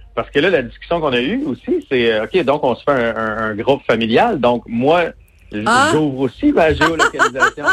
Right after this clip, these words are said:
Speaker 2: <laughs> Donc, laisse-tu passes un petit peu, si tu dis que tu t'en vas voir, euh, ta collègue de travail, euh, Sophie Durocher, mais que ça, ça reste, ça dure un petit peu trop longtemps, peut-être ta blonde, elle pourrait se poser des questions, mais t'en fais pas, ça n'arrivera jamais. Mais, euh,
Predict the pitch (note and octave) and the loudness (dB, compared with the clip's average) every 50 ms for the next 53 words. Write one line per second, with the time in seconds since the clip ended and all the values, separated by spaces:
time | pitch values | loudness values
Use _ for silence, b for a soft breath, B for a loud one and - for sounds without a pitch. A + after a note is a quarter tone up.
0 | F#4+ - - - F#4+ F4+ _ _ _ B B B B B B B D#4+ C#4+ B G3+ | -2 -2 -4 -4 -4 -4 _ _ _ B B B B B B B -12 -4 B 0
1 | C4+ D4+ F#4 - D4 B3+ A#3 - - - - - E4 G4 G#4 - D#4+ B3+ A#3 G3+ | 0 0 0 0 -2 0 0 -2 -4 -4 -2 0 0 2 2 2 0 0 0 -4
2 | - - - - C#4+ D#4+ E4+ - - - B3+ A3+ A3+ E4+ A4 - G4+ B3+ - - | -8 -12 -10 -6 -4 -4 -4 -4 -6 -8 -6 -2 0 0 2 2 2 0 0 0
3 | - C4+ B3 A#3+ A3+ A#3+ A#3 A3 A3 A#3 B3 C4+ C#4+ D4+ C4 G#3+ G3 F#3+ - A#3 | -2 -2 0 0 2 0 0 2 2 2 2 2 2 2 0 0 0 0 0 -2
4 | A3+ - - A#3 A3 A3+ B3 C4+ B3+ A#3 A3 G3+ - A3 G#3+ G#3 G3+ A3 A3+ B3+ | -2 0 0 0 2 2 0 0 0 0 -2 -2 0 0 0 2 2 2 2 2
5 | C#4 C4 A3+ G3+ G3 G3 F#3 - A3+ G#3 - D4+ B3 A3+ A#3+ A3 A3 G3 - D#4 | 0 0 0 0 0 0 0 0 0 0 -2 -4 -4 -2 2 2 2 2 2 0
6 | E4 D4+ C4+ A#3 G#3 A#3 A3 G3+ F#3+ F#3 F3+ B B B B B B B B B | 0 0 0 0 2 2 2 2 2 -2 -4 B B B B B B B B B
7 | - - G#3+ G#3 G3 F#3 - G#3+ G#3 G#3+ C4+ D#4 E4 - C#4+ C4 B3 A3 B3 D#4+ | 0 2 2 2 2 2 2 2 2 2 0 0 0 0 0 0 0 2 2 2
8 | D#4 D#4 C#4+ C4+ - - - - D4 C#4+ - - D4+ E4+ E4+ D4+ B3+ B3 G#3+ D#4+ | 2 2 0 0 -2 -6 -4 -4 -4 -4 -2 0 0 2 2 2 2 0 0 0
9 | F4 A#4 A4 - F4+ - - D4 C4+ B3 C4 D4+ F#4+ F4+ C#4+ B3+ B3 B3+ B3 B3+ | 0 0 -2 -4 -8 -4 -2 0 0 2 2 0 2 2 0 0 0 0 0 -2
10 | C4 - - B3 B3 A3+ B3+ B3+ A#3+ G#3+ A3+ G#3+ - - F#4+ F#4 C#4 A#3+ A3 A3 | -2 0 0 0 0 2 2 0 0 0 0 0 0 -2 -2 0 2 2 2 0
11 | - - G#3+ G#3 G#3 G#3 F#3 G#3+ G#3+ G#3 A3+ G3+ F#3 F3 F#3 F3 E3+ E3+ E3+ E3 | -2 -4 -6 -4 -4 -6 -6 -6 -6 -4 -4 -4 -4 -4 -6 -6 -6 -8 -8 -8
12 | E3 D#3+ E3 E3 - _ _ _ B B B B B E4 B G3+ A3 A#3 A#3 A3+ | -8 -8 -10 -10 -12 _ _ _ B B B B B -8 B 0 2 4 4 4
13 | A3 G3+ G3 F#3+ | 4 4 2 0